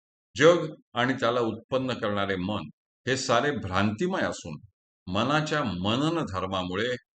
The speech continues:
सारे त्रिभुवन उत्पन्न झाले आहे. म्हणून मननासह मनाचा त्याग करून तू स्वस्वरूपामध्ये रममाण हो. मनाची व्याधी तू विवेकाने नाहीशी कर.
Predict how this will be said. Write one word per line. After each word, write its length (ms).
सारे 400
त्रिभुवन 640
उत्पन्न 600
झाले 300
आहे. 240
म्हणून 520
मननासह 880
मनाचा 560
त्याग 380
करून 220
तू 100
स्वस्वरूपामध्ये 1400
रममाण 580
हो. 280
मनाची 460
व्याधी 480
तू 520
विवेकाने 640
नाहीशी 580
कर. 200